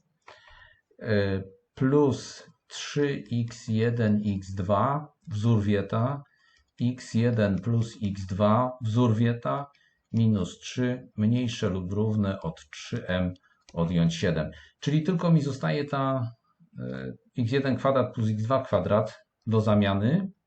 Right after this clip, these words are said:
a reszta już tutaj, e, będę mógł wzory Wieta za chwilę podstawiać. Czyli X jeden plus X dwa.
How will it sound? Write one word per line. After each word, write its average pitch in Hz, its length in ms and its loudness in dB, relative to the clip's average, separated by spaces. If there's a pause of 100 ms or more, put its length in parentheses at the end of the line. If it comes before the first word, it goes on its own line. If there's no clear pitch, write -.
(720)
a - 100 -8
reszta - 280 0
już 117 180 2
tutaj, 113 380 -2 (220)
e, 107 420 -2
będę 107 260 2
mógł 104 120 4
wzory 107 200 2
Wieta 107 200 0
za 90 120 -4
chwilę 92 240 -4
podstawiać. 82 600 -8
Czyli 104 320 2 (480)
X - 240 -6
jeden 131 640 -2
plus 117 440 -2 (140)
X 98 260 -8
dwa. 147 480 0